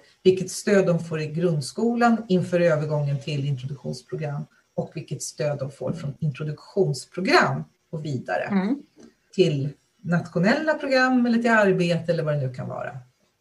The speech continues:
Speaker 1: Det är inriktat. Att komma vidare heter det. Och det är Lisbeth Lundahl i, på Umeå universitet som är projektledare för det
Speaker 2: Mm.
Speaker 1: projektet. Mm.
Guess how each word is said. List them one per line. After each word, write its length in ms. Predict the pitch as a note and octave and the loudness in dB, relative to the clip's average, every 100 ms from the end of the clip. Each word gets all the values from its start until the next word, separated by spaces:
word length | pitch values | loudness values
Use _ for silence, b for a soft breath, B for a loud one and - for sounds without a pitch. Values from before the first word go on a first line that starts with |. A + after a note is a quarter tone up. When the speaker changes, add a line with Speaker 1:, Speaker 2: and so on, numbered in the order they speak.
| - - - _ | -20 -20 -20 _
Speaker 1:
Det 240 | G3+ E3+ | -2 -2
är 40 | - | -4
inriktat. 500 | E3 D3+ D3 - A#2+ | -4 -4 -4 -6 0
Att 200 | G3 - | 0 0
komma 320 | - G3+ E3+ E3+ | 2 4 4 4
vidare 380 | F3+ C#3 F#3+ | 2 2 0
heter 320 | D#3+ B2+ B2+ B2+ | 0 -2 -6 -8
det. 160 | - | -8
Och 140 | C#3 E3 | -4 4
det 240 | F#3 F3 | 6 6
är 40 | |
Lisbeth 440 | E3+ F3+ - E3 F#3 | 2 0 -2 -4 0
Lundahl 680 | F3 D#3+ D#3 G3 E3+ D3 C3+ B B B - | 0 0 2 4 4 2 -2 B B B -10
i, 220 | D#3 C3 - _ | -8 -8 -16 _
på 140 | F3+ | 2
Umeå 280 | D4 C4+ F3+ | 2 2 2
universitet 600 | D3+ C#3 B2+ B2+ C3+ - | 0 -2 -4 -6 -8 -8
som 180 | D3 C3+ | -6 -4
är 160 | B2 - | -4 -6
projektledare 720 | E3+ - F#3+ - A3 G3 D3 | -6 -6 -8 -10 -2 0 0
för 140 | C3 C3 | -4 -8
det 140 | - - - | -10 -14 -6
Speaker 2:
Mm. 420 | A3+ C4+ A3 D#3+ C#3 | 0 0 0 -6 -8
Speaker 1:
projektet. 460 | C3+ - - - _ _ _ _ _ _ _ _ _ _ | -8 -8 -16 -20 _ _ _ _ _ _ _ _ _ _
Mm. 340 | E3+ F#3+ A3 | -4 -4 -4